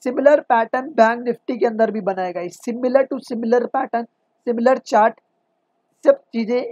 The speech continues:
bank nifty के अंदर भी बनी है। और मैं आप लोगों को बता बता के थक गया था अपने इस video के अंदर कि guys, आपको कैसे trade लेना है, क्या करना है,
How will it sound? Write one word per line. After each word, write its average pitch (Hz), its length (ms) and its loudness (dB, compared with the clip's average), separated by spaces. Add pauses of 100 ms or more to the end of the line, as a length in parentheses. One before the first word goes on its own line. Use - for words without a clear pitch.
(260)
bank 214 240 4
nifty 240 340 -4
के 247 100 2
अंदर 233 220 0
भी 233 100 -2
बनी 214 200 -2
है। 233 80 0
और 240 100 4
मैं 233 120 0
आप 226 240 4
लोगों 226 200 2
को 220 120 6
बता 208 320 6
बता 214 260 2
के 226 120 0
थक 202 140 -6
गया 190 180 0
था 214 160 4
अपने 220 240 -2
इस 214 200 -6
video 196 320 -4
के - 100 -6
अंदर 190 220 0
कि - 500 -8
guys, 214 200 0
आपको 214 260 2
कैसे 220 360 0
trade 226 380 0
लेना 208 260 0
है, 202 180 -2
क्या 214 280 2
करना 214 380 0
है, 208 200 4